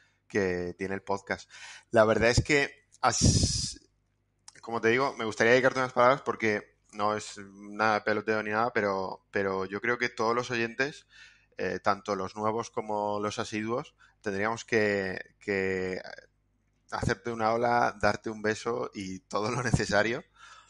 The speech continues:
eh, si nuestras mujeres no, no nos lo impiden, eh, <laughs> eh, por, por la calidad que imprimes en, en todos estos, en todos estos programas. La verdad es que,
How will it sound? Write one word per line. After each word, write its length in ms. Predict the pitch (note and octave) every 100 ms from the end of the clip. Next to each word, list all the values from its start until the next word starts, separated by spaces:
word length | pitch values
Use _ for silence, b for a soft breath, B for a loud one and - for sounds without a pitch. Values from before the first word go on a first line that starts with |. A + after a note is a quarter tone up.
| B B _ _
eh, 420 | G#2+ G2 G2 F#2+
si 300 | - - G2+
nuestras 420 | F#2 F#2 - F2 F2+
mujeres 380 | - G2 F#2
no, 500 | G2 G2 F#2+ F#2 F2+ - _ _ _
no 120 | G2+
nos 200 | F#2+ F#2
lo 80 | F#2
impiden, 340 | F2 - A2 - B B B B -
eh, 240 | A2+ G2
<laughs> 1200 | - - - - - _ - - - - - - -
eh, 400 | B2 A#2 A2 -
por, 440 | A#2+ A#2 A2+ G2 -
por 160 | A#2
la 140 | A#2 A2+
calidad 340 | A2+ G#2+ G#2+
que 80 | C3
imprimes 360 | B2+ C3 D3+ A#2+
en, 320 | A2 G#2 G2+
en 180 | G2+ G2
todos 240 | G#2+ G#2
estos, 640 | G#2+ - G2+ G2 - - -
en 80 | G2+
todos 220 | G#2+ A2
estos 200 | - C#3
programas. 440 | A2 A#2+ B2+ G2
La 120 | G#2 G2
verdad 140 | G2+
es 80 | -
que, 320 | C3 B2